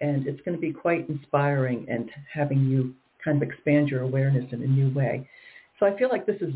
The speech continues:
very important for us to put our attention on and be aware of this great shift that we are in. If you've been listening to me before, you know I've been talking about this for a while, but we're really on the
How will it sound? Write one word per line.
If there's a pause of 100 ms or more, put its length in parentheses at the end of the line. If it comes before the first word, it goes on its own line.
very
important
for
us
to
put
our
attention
on
and
be
aware
of
this
great (260)
shift (140)
that
we
are
in. (480)
If
you've
been
listening
to
me
before,
you
know
I've
been
talking
about
this (140)
for
a
while, (480)
but
we're
really
on
the